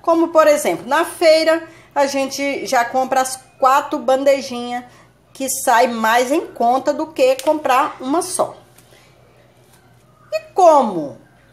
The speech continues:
é útil na nossa cozinha, né, pra fazer bolo, fazer sobremesas,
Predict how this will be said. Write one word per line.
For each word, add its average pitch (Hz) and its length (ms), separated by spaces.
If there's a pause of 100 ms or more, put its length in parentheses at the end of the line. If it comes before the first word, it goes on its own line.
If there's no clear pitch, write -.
(340)
é - 140
útil 311 760
na 208 180
nossa 220 320
cozinha, 175 840 (300)
né, 285 220
pra 233 240
fazer 285 560
bolo, 240 320
fazer 240 340
sobremesas, 247 1300